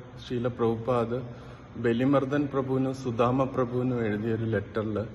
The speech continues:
ആ, ഈ കൃഷ്ണാബോധ തത്വത്തെ വളരെ,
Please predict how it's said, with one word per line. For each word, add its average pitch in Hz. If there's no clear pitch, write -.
ആ, 113
ഈ 113
കൃഷ്ണാബോധ 131
തത്വത്തെ 120
വളരെ, 120